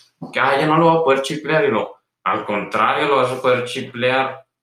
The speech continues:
y se va a portar bien, porque cuando lo estás chipleando,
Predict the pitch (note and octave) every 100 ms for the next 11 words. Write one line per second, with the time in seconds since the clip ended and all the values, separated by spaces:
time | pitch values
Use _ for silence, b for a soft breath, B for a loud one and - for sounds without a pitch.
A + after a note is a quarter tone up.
0 | _ - G#2+ G#2+ G2 - A2 A2 A2 A2
1 | G#2 - - G2 G#2+ A#2 A#2+ - _ _
2 | G#2 - G2 F2+ - F#2+ F#2 F2 F2+ G#2
3 | G2 A#2 B2 B2 A2+ G#2+